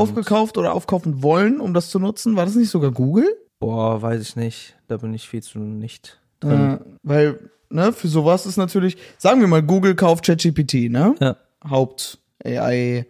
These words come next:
Speaker 2: Ja, ja.
Speaker 1: Quelle. Ähm, sag, Google kauft das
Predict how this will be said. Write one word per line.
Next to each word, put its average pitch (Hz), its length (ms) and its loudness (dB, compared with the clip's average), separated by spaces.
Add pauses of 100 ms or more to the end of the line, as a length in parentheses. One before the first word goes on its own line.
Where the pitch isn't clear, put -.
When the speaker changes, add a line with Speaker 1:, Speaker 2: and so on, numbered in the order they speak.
(180)
Speaker 2:
Ja, 151 80 0
ja. 117 200 -2 (260)
Speaker 1:
Quelle. 120 480 -2 (300)
Ähm, 143 540 0 (260)
sag, 170 300 -2
Google 202 260 0
kauft 190 320 0
das 302 440 -2